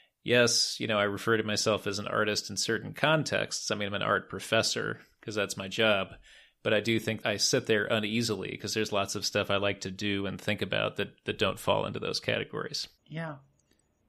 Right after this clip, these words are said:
Speaker 2: So I'm kinda curious, like, 'cause this is something I struggle with, when to call yourself an artist. 'Cause some people unabashedly call themselves artists. And I, I never know,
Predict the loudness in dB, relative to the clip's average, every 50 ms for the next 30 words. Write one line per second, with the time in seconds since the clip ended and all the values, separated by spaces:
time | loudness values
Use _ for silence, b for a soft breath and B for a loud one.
0 | -14 -4 0 2 4 6 6 6 8 10 10 10 10 8 4 4 4 4 4 0
1 | -2 0 2 2 2 4 2 2 2 2 0 0 0 2 2 2 4 4 4 4
2 | 4 2 4 4 4 4 6 6 6 6 6 4 4 2 -2 _ _ _ _ _
3 | _ _ _ 2 6 6 6 6 6 2 0 2 4 4 6 6 6 4 2 2
4 | 4 2 2 2 2 -2 -2 0 2 4 4 4 2 0 -2 -4 -4 -4 -2 2
5 | 4 4 4 6 4 2 4 6 6 6 6 4 2 -2 -4 -2 0 0 2 4
6 | 4 4 4 4 2 -2 -2 -2 -2 0 2 2 4 4 2 0 0 0 0 0
7 | 0 0 2 2 2 4 2 0 -4 -6 -10 -12 -16 -18 _ b b b b b
8 | b b b -2 0 2 2 2 0 -2 -8 _ _ 0 2 4 4 4 4 4
9 | 4 6 8 8 8 8 8 8 10 10 10 12 12 12 12 10 10 10 8 8
10 | 6 2 -4